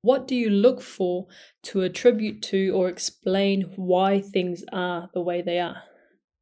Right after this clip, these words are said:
Good or bad, desirable or not, aspirational or disastrous?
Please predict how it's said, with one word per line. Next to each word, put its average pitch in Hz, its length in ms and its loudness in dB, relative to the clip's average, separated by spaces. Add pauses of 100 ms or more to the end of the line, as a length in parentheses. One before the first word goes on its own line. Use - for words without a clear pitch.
(400)
Good 269 260 4
or 269 140 0
bad, 196 500 2
desirable 202 600 2
or 202 80 0
not, 180 360 -4 (420)
aspirational 190 840 0
or 180 180 0
disastrous? 185 960 -4